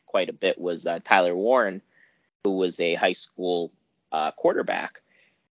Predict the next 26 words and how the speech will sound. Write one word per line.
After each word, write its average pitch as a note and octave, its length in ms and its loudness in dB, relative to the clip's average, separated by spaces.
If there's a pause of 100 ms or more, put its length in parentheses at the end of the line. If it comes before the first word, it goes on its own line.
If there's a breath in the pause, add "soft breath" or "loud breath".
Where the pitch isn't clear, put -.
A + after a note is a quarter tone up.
(180)
and F#2 420 4
he G#2 140 -8
showed G#2 400 0
he F#2+ 100 -14
could E2 180 -18
go F#2 220 0
up, G2 120 0
he G#2+ 140 -8
could - 260 -20
go A2 80 2
up G2+ 140 0
and F2+ 100 -20
get F#2+ 180 -8
the G#2+ 60 -10
ball F2 240 -4
with D#2+ 100 -14
the - 60 -18
best - 400 -4
of F#2+ 100 0
them. - 180 -14 (640 soft breath)
I, F#2+ 120 -2 (100)
I - 120 6
still - 380 4
think E3 360 0
Theo C3 440 2
Johnson G2 840 -2